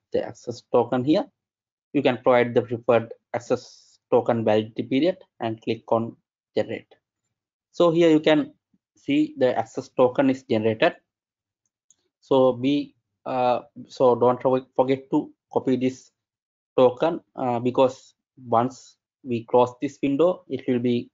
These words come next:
gone forever. So you can't s-, you can't see it from anywhere else. Okay, so now we have copied the access token, and what we are left to do is to invoke the A P Is from this, uh,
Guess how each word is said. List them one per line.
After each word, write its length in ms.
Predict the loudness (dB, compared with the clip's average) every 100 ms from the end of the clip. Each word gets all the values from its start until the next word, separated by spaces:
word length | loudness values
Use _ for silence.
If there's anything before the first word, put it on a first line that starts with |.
| -2
gone 260 | 0 0 -2
forever. 340 | -2 0 -2 -6
So 160 | -4 -4
you 100 | -2
can't 220 | -4 -6
s-, 180 | -10 -12
you 300 | -8 -8 -4
can't 260 | -4 -4
see 360 | -8 -12 -12 -12 _ _ _ _ -6
it 180 | -4 -2
from 260 | -4 -2 -2
anywhere 380 | 0 2 2
else. 280 | 0 -4 -20 _ _ _ _ _ _ _ -2
Okay, 200 | -2 0
so 180 | 0
now 160 | 2 2
we 180 | 2 2
have 280 | 4 2 0 -2
copied 360 | 0 0 0
the 220 | 0 -2 -4 _ _ _ _ -10
access 440 | -10 -4 -4 -4 -16 _
token, 440 | 2 2 0 -4 -6 -6
and 280 | -4 -4 -6
what 200 | -6 -8 -2
we 60 | 2
are 220 | 2 0 -6 _ _ -6
left 280 | -4 -4 -8
to 60 |
do 140 | -4 -2
is 260 | -4 -8 _ _ -10
to 100 | -8
invoke 380 | -4 -2 -2 -2
the 160 | -4 -2
A 120 | -4
P 180 | -2 -2
Is 240 | -2 -8 _ _ _ _ _ _ _ _ _ _ _ _ _ -4
from 200 | -4 -4
this, 220 | -6 -6
uh, 300 | -4 -4